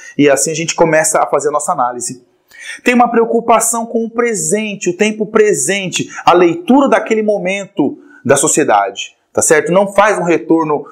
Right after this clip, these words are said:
um olhar ao passado, nem faz uma projeção futura. Eles, eles estão preocupados em retratar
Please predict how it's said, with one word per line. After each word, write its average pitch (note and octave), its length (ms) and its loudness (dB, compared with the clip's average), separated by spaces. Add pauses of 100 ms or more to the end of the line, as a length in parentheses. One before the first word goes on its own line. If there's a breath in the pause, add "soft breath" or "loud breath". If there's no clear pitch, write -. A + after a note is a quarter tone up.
(140)
um C#3+ 80 4
olhar D3 280 6
ao C#3+ 100 2
passado, E3 680 0
nem F3 140 -10
faz F3 200 2
uma F3 100 2
projeção E3+ 320 -2
futura. B2 340 2
Eles, B2+ 340 -2 (280 loud breath)
eles C#3 240 2
estão D#3 400 -2
preocupados D#3 960 2
em D3 220 -4
retratar E3+ 960 2